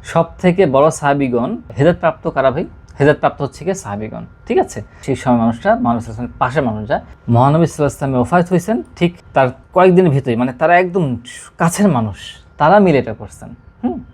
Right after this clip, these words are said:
এবং যাদের কাজও ইসলামের দলিল হিসেবে প্রমাণিত হয়, এটা তারা করছেন নির্বাচন। তো ওই যে বারবার বলতেছে যে আমরা করছি না, আমরা করি নাই, আমাদের কাজ ইসলামের দলিল না, তাদের কাজ ইসলামের দলিল। নির্বাচন সাহাবীরা করছেন, ঠিক আছে।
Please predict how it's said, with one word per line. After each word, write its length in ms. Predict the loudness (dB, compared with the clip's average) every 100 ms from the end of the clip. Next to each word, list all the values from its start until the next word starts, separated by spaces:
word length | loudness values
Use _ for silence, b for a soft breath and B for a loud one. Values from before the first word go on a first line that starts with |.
| -6 2
এবং 160 | 4
যাদের 240 | 4 2 0
কাজও 420 | 0 2 4 2
ইসলামের 400 | 0 -4 -6 -4
দলিল 160 | -4
হিসেবে 240 | -4 -6 -12
প্রমাণিত 360 | -10 -10 -10
হয়, 200 | -6 -8 -8 -18 -14
এটা 160 | -2 -2 -2 -8 2
তারা 260 | 4 2
করছেন 380 | 0 -10 -10 -8
নির্বাচন। 420 | -8 -8 -12 -16 -8 0
তো 60 | 2 4
ওই 60 | 4
যে 80 | 4
বারবার 280 | 4 2
বলতেছে 440 | 0 -4 -2 -2 0
যে 180 | 0 0
আমরা 300 | 2 2 2
করছি 260 | -2 -4
না, 100 | 0 0
আমরা 160 | 0 -2
করি 200 | -6 -10
নাই, 140 | -8
আমাদের 340 | -2 2 2 2
কাজ 180 | 0 -2
ইসলামের 360 | -6 -6 -6
দলিল 240 | -8 -10 -10
না, 60 | -14 -16 _ -2
তাদের 260 | 2 2 2
কাজ 140 | -2 -2
ইসলামের 320 | -10 -10 -10 -12
দলিল। 240 | -14 -18 -20 -20 -20 -4
নির্বাচন 400 | 0 0 0 -2 -4 -6
সাহাবীরা 500 | -16 -2 0 2 0
করছেন, 340 | -6 -16 -18 -20 -20 -20 -20 -20 -12
ঠিক 140 | -8
আছে। 220 | -8 -10